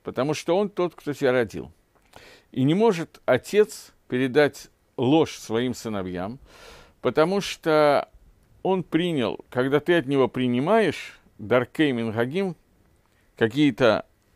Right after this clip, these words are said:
драхим и мингагим, какие-то пути и мингагим, обычаи, которые исходят от твоей матери, то в этом случае, значит, от отца ты должен принять мудрость. От мамы ты принимаешь, э, мингагим, обычаи.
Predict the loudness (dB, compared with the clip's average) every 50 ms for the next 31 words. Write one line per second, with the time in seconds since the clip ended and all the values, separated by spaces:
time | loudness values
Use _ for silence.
0 | _ _ _ _ _ _ _ _ _ -2 2 2 2 2 0 -4 -4 -2 -2 -2
1 | -4 -2 0 0 0 0 -2 -4 -4 -4 -6 -6 -6 -6 -8 -8 -10 -10 -6 -4
2 | -4 -4 -4 -6 -10 _ -8 -6 -6 -4 -6 -8 -10 _ _ _ _ _ _ _
3 | _ _ _ _ _ _ _ _ _ _ _ _ _ _ _ -20 _ _ _ _
4 | _ _ _ _ _ -6 -6 -4 0 0 0 0 0 -2 -6 -4 -4 -6 -4 -4
5 | -6 -6 -6 -10 -12 -14 -14 -16 _ -20 -20 -20 -20 -20 -20 -20 _ _ 2 4
6 | 4 4 2 2 0 2 2 2 4 2 0 -4 -8 -8 -2 2 2 2 2 2
7 | 0 -2 -4 -6 -8 -10 -10 -10 -14 -16 _ _ _ 4 4 4 4 4 2 2
8 | 2 0 -6 -8 -8 -6 -6 -4 -4 -6 -8 -10 -12 -12 -12 -16 -20 -20 -20 _
9 | _ _ _ -4 -4 -4 -4 -8 -8 -2 0 0 0 2 2 2 2 2 0 0
10 | 0 0 0 -4 -6 -6 -4 -2 0 -2 -2 -2 -2 -2 -2 -2 -4 -10 -14 -16
11 | -20 -20 -20 _ _ _ _ _ _ -20 -20 _ _ -2 -2 -2 2 2 4 4
12 | 4 2 -2 -6 -6 -6 -6 -6 -4 -4 -4 -4 -4 -4 -6 -8 -14 -16 -18 -20
13 | -20 -14 -8 -6 -4 -2 -2 0 2 0 0 0 -2 -6 -8 -8 -14 -12 -6 -6
14 | -4 -2 -2 -4 -4 -6 -12 -16 -18